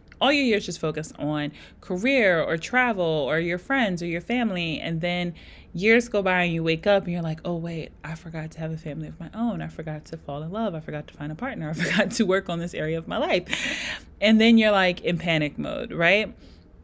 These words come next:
And if you've been in a space, you maybe even have developed a mindset or a fear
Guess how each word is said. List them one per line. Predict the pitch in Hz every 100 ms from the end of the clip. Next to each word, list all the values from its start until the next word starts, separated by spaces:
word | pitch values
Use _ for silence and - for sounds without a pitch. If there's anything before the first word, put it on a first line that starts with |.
| - - - - - - 214
And | 214 214 208 190 - - - - - - -
if | 247 285
you've | 285 233
been | 233
in | 226
a |
space, | 226 220 226
you | 202
maybe | 190 196 202 185 180
even | 131 160 175 180
have | 170 165 160 165 165
developed | 160 160 160 165
a | 160
mindset | 160 165 233 233 - 151 147 - - - -
or | - 277
a | 240
fear | - 277 269 156 156 170